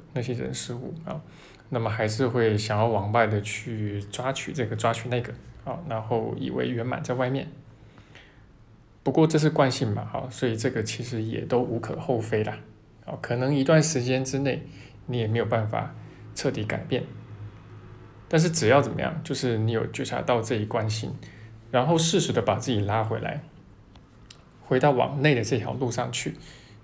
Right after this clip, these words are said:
那么就不会有任何问题。那随着你的操练，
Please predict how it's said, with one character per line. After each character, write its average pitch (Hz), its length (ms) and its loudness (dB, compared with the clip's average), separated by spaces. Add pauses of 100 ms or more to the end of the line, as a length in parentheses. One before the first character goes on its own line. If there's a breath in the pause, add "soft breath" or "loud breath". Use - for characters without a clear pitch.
那 127 80 -2
么 123 120 -2 (300 loud breath)
就 139 100 -2
不 123 180 -4
会 123 100 -2
有 127 100 0
任 131 160 -2
何 117 140 -4
问 131 200 2
题。 - 260 -10 (760 loud breath)
那 202 80 8
随 127 240 6
着 127 400 6 (300 loud breath)
你 117 100 0
的 107 100 4
操 147 300 2
练， 165 260 2